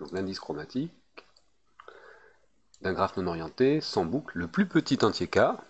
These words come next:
tel que il existe une K coloration de G. Donc l'indice chromatique qu'on notera xi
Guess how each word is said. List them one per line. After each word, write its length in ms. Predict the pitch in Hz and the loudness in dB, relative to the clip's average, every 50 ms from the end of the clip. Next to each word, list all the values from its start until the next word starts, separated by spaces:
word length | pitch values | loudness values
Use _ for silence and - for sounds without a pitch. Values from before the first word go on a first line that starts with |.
| - - | -6 2
tel 220 | - 143 139 123 - | 4 4 4 4 0
que 260 | - 101 113 131 - - | 2 4 4 4 2 0
il 100 | 117 117 | 2 4
existe 300 | 120 117 90 120 117 - | 4 4 4 0 0 0
une 120 | 92 87 | -2 -2
K 160 | - - 139 131 | 2 4 4 6
coloration 560 | - 120 101 90 82 87 85 - - 117 131 | 6 6 6 6 4 2 0 0 0 0 2
de 120 | 127 92 | 2 0
G. 180 | - - 71 _ - - _ _ - - | -2 -4 -14 _ -20 -20 _ _ -12 -10
Donc 180 | - 78 - | -10 -8 -2
l'indice 240 | - 95 92 98 - | 0 0 0 0 0
chromatique 480 | - - 85 80 78 - - - - - | -2 -2 -4 -4 -4 -4 -6 -6 -4 -2
qu'on 100 | - 95 | -2 -2
notera 480 | 87 165 - - - 80 76 - - - _ _ _ _ - | -2 -2 -4 -4 -4 -4 -4 -6 -8 -12 _ _ _ _ -20
xi 300 | - - - 110 110 | -16 -12 -10 -10 -10